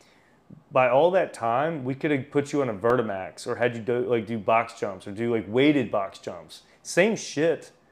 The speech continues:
weighted triple extension, only in a concept that's much easier to package,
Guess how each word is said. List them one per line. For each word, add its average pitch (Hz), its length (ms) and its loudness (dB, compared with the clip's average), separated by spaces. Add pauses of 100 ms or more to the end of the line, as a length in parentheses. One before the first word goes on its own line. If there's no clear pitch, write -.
(160)
weighted 139 480 2
triple 175 300 -4
extension, 123 580 -8 (380)
only 147 360 2
in 139 120 -2
a 123 40 0
concept 139 720 0
that's - 200 -12
much 139 340 2
easier 127 280 -2
to 113 60 -4
package, 120 540 -2